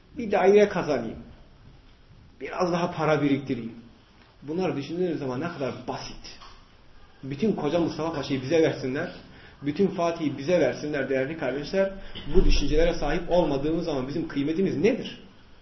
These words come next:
Ama bu düşüncelere sahip olduğumuz zaman hiçbir şeyimiz olmasın. İnanıyorum ki Allahu Teala kendi katında, dergâh-ı izzetinde bize bir kıymet biçecektir. Bize bir şeref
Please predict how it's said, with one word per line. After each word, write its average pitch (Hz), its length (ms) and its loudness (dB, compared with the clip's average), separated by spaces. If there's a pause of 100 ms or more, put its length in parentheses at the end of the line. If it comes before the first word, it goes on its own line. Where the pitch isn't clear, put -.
(140)
Ama 160 200 0
bu 220 100 2
düşüncelere 180 440 4
sahip 151 300 0
olduğumuz 143 300 0
zaman 180 280 0
hiçbir - 240 -4
şeyimiz 139 260 -2
olmasın. 139 480 -2 (840)
İnanıyorum 151 440 0
ki 135 100 -6
Allahu 147 280 -2
Teala 156 300 -4 (580)
kendi 156 320 0
katında, 151 760 -4 (800)
dergâh-ı 151 480 4
izzetinde 143 560 -2 (180)
bize 135 240 -4
bir 139 100 -4
kıymet 127 380 -6
biçecektir. - 720 -12 (160)
Bize 131 240 -4
bir 135 60 -4
şeref 143 340 0